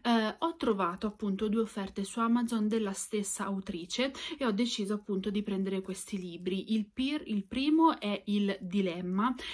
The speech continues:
perché l'ho trovato solamente a cinque euro e cinquanta, cinque euro e sessanta, ora non mi ricordo, comunque qua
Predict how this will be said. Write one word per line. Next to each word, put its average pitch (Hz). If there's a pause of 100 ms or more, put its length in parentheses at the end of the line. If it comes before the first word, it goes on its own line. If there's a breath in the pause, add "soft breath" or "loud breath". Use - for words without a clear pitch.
(120 loud breath)
perché 240
l'ho 220
trovato 214
solamente 208
a 208
cinque 240
euro 208
e 196
cinquanta, 208
cinque 202
euro 196
e 196
sessanta, 196
ora 208
non 196
mi 190
ricordo, 190
comunque 220
qua 220